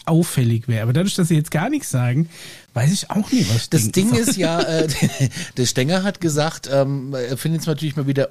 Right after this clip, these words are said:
Speaker 2: unfassbar, dass jeder ein Handy in der Hand hat und es gibt wieder nur dunkle, verwackelte Videos.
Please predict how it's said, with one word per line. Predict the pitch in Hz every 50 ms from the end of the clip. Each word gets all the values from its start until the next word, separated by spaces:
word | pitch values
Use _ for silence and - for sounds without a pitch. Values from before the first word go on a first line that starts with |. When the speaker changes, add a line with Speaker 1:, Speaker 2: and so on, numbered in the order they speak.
| -
Speaker 2:
unfassbar, | - 190 220 254 269 277 254 - - - 175 185 - - - - 110 107 110 131 175 - - - - - - -
dass | - 135 131 -
jeder | - 135 165 185 208
ein | 202
Handy | 170 175 190 202 208 180
in | 127 117
der | 113 107 107
Hand | 110 110 110
hat | 131 139 139
und | 139 135
es | -
gibt | - 156 143 139 -
wieder | 151 147 143
nur | 151 156 170 208
dunkle, | 185 - - - 214 240 214 220 220
verwackelte | - - 175 156 165 165 - 190 175 175 165 139
Videos. | 139 139 135 123 107 104 - 57 - - - -